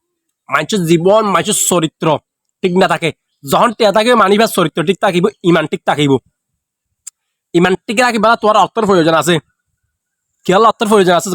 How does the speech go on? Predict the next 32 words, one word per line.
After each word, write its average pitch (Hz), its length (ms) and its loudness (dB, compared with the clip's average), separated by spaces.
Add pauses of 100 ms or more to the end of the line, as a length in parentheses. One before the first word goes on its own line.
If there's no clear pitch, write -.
(140)
কেলা 202 200 2
টিয়ার 190 220 -2
প্রয়োজন 160 260 0
আছে 160 160 -2
দেন। 165 160 -2 (400)
যখন 175 280 -2
তোমার 208 280 0
তো - 60 -16
টিয়া 202 200 0
পয়সা 180 180 0
কিছু 180 200 -4
না 208 100 2
থাকবে, 214 180 2
তখন 190 240 -2
তোমার 180 220 -4
তো - 60 -8
ইয়াং 208 160 2
করতে 208 180 -2
হবে, 208 120 2
ইয়াং 190 120 2
করতে 190 160 0
হবে, 170 100 -2
খারাপ 196 160 2
জিনিস 202 180 0
করতে 147 200 -4
হবে, 175 120 2
ডাহাতি 151 260 -2
করতে 143 160 -8
হবে, 196 160 2
চুরি 151 140 0
করতে 139 180 0
হবে, 180 140 2